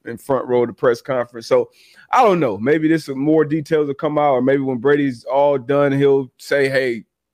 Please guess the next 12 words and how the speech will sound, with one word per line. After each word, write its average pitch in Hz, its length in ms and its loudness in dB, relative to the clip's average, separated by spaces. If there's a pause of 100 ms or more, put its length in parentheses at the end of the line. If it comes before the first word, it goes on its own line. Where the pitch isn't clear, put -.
(140)
that - 160 -4
shit 143 140 -4
was 117 80 -4
about 135 200 0
to 139 60 -6
go 131 200 -2
down." 131 400 -2 (600)
But, 127 160 0
uh, 131 240 2
this 170 300 -2
will 160 140 -2
make 165 380 -2